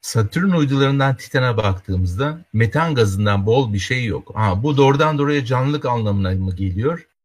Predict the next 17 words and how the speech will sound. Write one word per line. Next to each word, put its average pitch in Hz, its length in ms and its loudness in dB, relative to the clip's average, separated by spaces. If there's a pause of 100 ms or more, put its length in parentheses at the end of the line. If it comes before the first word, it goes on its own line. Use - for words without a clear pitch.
Hayır. 135 500 -6 (1200)
Bunun 139 320 -2
böyle 143 200 4
olmayacağını 95 680 -2
düşünüyoruz. - 760 -16 (600)
Bu 151 120 -6
kadar 110 420 -2
bol 107 220 0
metan 92 420 -2
gazı 85 300 -8
olmaz 92 520 -6
normalde. 82 1120 -16 (640)
Ama 160 360 -4 (120)
işin 139 260 -10
ilginç 135 360 -6
tarafı 90 500 -8 (200)
var. 104 480 -6